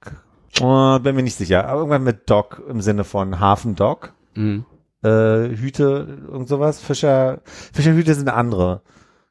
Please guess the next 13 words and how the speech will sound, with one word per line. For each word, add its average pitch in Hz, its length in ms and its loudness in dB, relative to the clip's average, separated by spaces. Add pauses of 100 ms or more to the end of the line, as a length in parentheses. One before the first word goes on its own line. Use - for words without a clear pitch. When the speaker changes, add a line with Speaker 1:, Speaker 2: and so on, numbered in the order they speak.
(360)
Speaker 2:
Ich - 60 -20
kenne 120 160 0
nur 110 60 0
Fischerchöre. 117 640 -4 (640)
Speaker 1:
Das 117 180 2
ist - 80 -16
ganz 117 280 -2
anderes 147 420 -2
Thema. 160 400 -2 (220)
Absolut 131 480 -8
richtig, - 340 -8
gibt's - 220 -8
auch. 120 360 -6